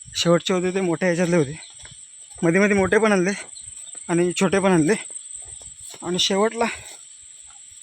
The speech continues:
मोठेच राहिलेले. तर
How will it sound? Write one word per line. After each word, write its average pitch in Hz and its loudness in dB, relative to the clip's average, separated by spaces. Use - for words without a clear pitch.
मोठेच 185 0
राहिलेले. 175 4
तर 156 -6